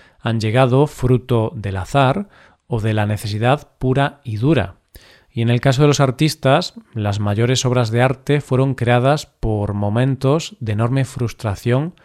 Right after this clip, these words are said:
o de dolor. De hecho, un ejemplo es el último disco de la artista española Zahara,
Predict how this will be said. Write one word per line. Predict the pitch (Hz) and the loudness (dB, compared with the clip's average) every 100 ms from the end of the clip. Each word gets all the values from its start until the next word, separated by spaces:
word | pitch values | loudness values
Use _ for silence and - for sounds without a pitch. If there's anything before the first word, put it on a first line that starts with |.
| _ _ - | _ _ -8
o | 117 | -4
de | 107 | -2
dolor. | 101 101 90 - _ _ - _ _ _ | 0 0 -2 -6 _ _ -20 _ _ _
De | 107 117 | -2 -2
hecho, | 123 135 139 | 0 0 0
un | 107 | -2
ejemplo | 101 - 135 120 131 170 | -4 0 2 4 2 2
es | 110 104 | -2 -4
el | 110 | 0
último | 117 120 123 | 0 0 0
disco | 117 123 - 131 | 0 -2 -2 0
de | 131 | 2
la | 104 | 0
artista | 101 - 113 - | -2 -6 -6 -4
española | 120 - 113 117 127 | -4 -2 0 2 2
Zahara, | 135 - 95 95 87 | 0 -4 -2 -2 -6